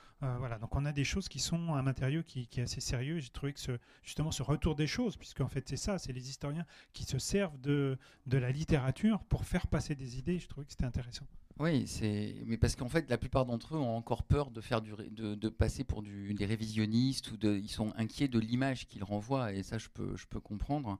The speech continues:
Speaker 2: Euh, tout à l'heure, on n'a pas eu le temps de le dire, mais il y a, il y a une façon très simple de, de, de mettre de côté l'accusation de révisionnisme de l'Uchronie, hein. C'est très, très simple. C'est très simple, c'est juste que l'Ichronie,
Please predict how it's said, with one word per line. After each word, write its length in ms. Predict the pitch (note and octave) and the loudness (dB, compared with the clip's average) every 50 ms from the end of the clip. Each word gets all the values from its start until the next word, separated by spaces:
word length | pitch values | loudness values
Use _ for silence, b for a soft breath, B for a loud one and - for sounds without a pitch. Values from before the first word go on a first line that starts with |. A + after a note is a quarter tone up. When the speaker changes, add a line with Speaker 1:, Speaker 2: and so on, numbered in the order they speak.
| B B B B B B B B B - | B B B B B B B B B -12
Speaker 2:
Euh, 60 | - | -8
tout 120 | - - A2+ - | -6 -4 4 4
à 80 | A#2+ | 6
l'heure, 120 | C3+ D3 A#2+ | 6 6 6
on 60 | G2+ | 6
n'a 100 | F#2+ F#2+ | 4 4
pas 140 | - C3 C#3 | 4 4 4
eu 20 | |
le 60 | D3+ | 4
temps 120 | - D3 C#3 | 2 -2 0
de 60 | B2+ | 0
le 60 | B2+ | -2
dire, 200 | A#2+ B2+ B2+ G#2+ | -2 0 0 0
mais 100 | G2 F#2+ | 2 2
il 40 | F#2+ | 2
y 60 | F#2+ | 2
a, 60 | E2+ | 0
il 80 | - D#2+ | 0 0
y 60 | G2 | 0
a 40 | G2+ | 0
une 140 | G#2+ A2 G#2+ | 0 0 0
façon 280 | - A#2+ - - B2+ | -2 -2 2 2 4
très 260 | A#2 - - - F3 | 4 4 4 4 2
simple 380 | E3 - - E3 D#3+ C#3+ - A#2 | 0 0 0 0 0 0 -2 -6
de, 240 | G#2 A2+ G#2+ G#2 G#2+ | -2 0 0 0 0
de, 220 | G#2 G#2 G#2+ G2+ | -2 -4 -4 -4
de 180 | - - - G#2 | -4 -2 0 2
mettre 380 | A2 C3 D#3 E3+ - - - | 2 4 2 2 2 -2 -4
de 100 | C3 B2+ | -2 -6
côté 380 | B2+ - - B2 - - C#3 C3 | -6 -2 -2 -4 -2 0 0 2
l'accusation 640 | A#2 G#2 - - A#2+ G#2+ A2 A2 - - B2+ B2+ B2 | 2 0 0 -2 -6 -4 -4 -4 -2 -2 -2 -2 -2
de 140 | A2+ G#2 F#2 | -2 -4 -2
révisionnisme 760 | F2+ G2+ G2+ G#2+ G#2 G#2+ A2 G#2+ A2+ A#2+ B2 A#2 A2 G2 | -2 -2 -4 -4 -6 -4 -4 -2 -2 -2 -4 -2 -4 -4
de 100 | F#2 F#2+ | -2 -2
l'Uchronie, 500 | F#2+ G2 G#2+ - - A2+ B2 D3 E3+ D#3 | -4 -6 -6 -6 -4 -6 -4 -4 -4 -4
hein. 100 | A#2+ G2 G2 | -4 -4 -6
C'est 180 | - - - | -8 -10 -4
très, 220 | - - - F3+ F3 | -4 -2 -2 -2 -4
très 160 | - - A2+ | -4 -6 -8
simple. 400 | - - D3+ D3+ C#3+ - - - B B B B B B B B B B | -10 -6 -4 -4 -4 -6 -10 -20 B B B B B B B B B B
C'est 240 | - - F#2 D#2+ - _ | -12 -10 -10 -10 -8 _
très 200 | - - - D3+ | -2 0 0 0
simple, 240 | D3 - E3 E3+ D#3 | 2 2 0 0 0
c'est 100 | - A#2 | -2 -4
juste 360 | G#2+ A#2+ D#3+ F#3 G3 - - | -2 0 0 0 0 -2 -6
que 220 | - - B2 A#2+ A#2+ b b b b b b b b - | 0 2 2 2 2 b b b b b b b b -6
l'Ichronie, 800 | A2+ A2 A#2+ C#3 D3 E3+ F#3+ F#3 - - - E3 D3+ C#3+ C#3 D3+ | -4 -2 -2 -2 -2 -4 -4 -2 0 2 4 4 4 4 2 -4